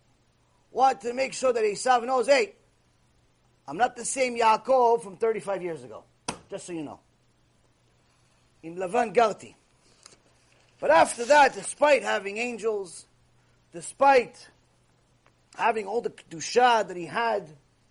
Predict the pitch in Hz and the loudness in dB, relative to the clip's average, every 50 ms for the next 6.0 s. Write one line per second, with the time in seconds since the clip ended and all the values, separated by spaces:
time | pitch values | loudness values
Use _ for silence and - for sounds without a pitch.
0 | _ _ _ _ _ _ _ _ _ _ _ _ _ _ _ _ _ - 175 175 | _ _ _ _ _ _ _ _ _ _ _ _ _ _ _ _ _ -2 -2 -2
1 | - - 202 180 139 170 165 143 - - 233 240 226 208 185 160 190 214 208 185 | -2 -6 -14 -18 -16 -16 -16 -16 -8 -4 -4 -4 -4 -6 -10 -12 -12 -12 -12 -12
2 | 160 131 - - 220 240 233 175 - 202 190 175 - - - - _ _ _ _ | -14 -14 -6 -2 -2 -2 -2 -4 -6 -10 -12 -12 -14 -18 -20 -20 _ _ _ _
3 | _ _ _ _ _ _ _ _ _ _ _ _ _ _ _ _ _ _ _ _ | _ _ _ _ _ _ _ _ _ _ _ _ _ _ _ _ _ _ _ _
4 | _ _ _ _ _ _ _ _ _ _ _ _ _ - 143 - - 262 226 - | _ _ _ _ _ _ _ _ _ _ _ _ _ -20 -20 -8 -4 -2 -2 -2
5 | - - 226 208 165 185 175 147 - - - 156 143 127 101 - - - - | -2 -2 -4 -4 -6 -10 -14 -14 -14 -12 -10 -10 -10 -10 -12 -16 -20 -20 -20